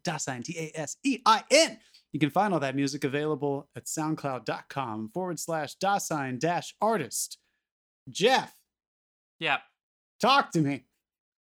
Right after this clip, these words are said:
Speaker 2: We're talking about the films from nineteen ninety-three. This came up because if you've been following our podcast, we use a random year generator provided by Dave and his technology. <laughs>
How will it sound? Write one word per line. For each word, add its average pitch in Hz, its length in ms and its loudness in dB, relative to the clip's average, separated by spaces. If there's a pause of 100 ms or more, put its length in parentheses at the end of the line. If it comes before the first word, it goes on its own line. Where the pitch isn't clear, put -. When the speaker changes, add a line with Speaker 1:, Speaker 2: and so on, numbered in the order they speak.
(160)
Speaker 2:
We're 165 140 -2
talking 185 280 0
about 170 200 4
the 135 60 -16
films 185 320 4
from 156 160 -2
nineteen 143 340 0
ninety-three. 131 680 -2
This 170 140 -4
came 127 300 -6
up 156 140 -4
because 117 420 -6
if 107 100 -10
you've 110 80 -6
been 110 120 -6
following 107 400 -4
our 107 120 -8
podcast, 147 680 -12
we 147 100 -6
use 135 240 -6
a 135 100 -6
random 147 420 -8
year 269 180 -4
generator 107 680 -6 (360)
provided 107 380 -6
by 107 300 -6
Dave 117 280 -6
and 104 100 -8
his 107 180 -6
technology. 110 800 -8 (340)
<laughs> 240 60 -4